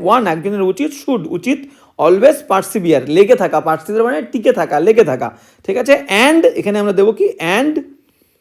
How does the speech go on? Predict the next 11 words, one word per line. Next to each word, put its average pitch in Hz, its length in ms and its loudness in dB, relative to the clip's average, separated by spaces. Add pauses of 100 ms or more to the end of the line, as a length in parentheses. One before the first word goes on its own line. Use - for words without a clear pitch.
(400)
and, 226 420 -2 (720)
and 156 340 -2
never, 220 400 6 (380)
never, 185 360 4 (140)
এন 220 320 0
ই 285 220 -2
ভি 180 200 -6
ই 214 380 -6
আর, 147 140 4
and 147 380 -4
never। 196 280 6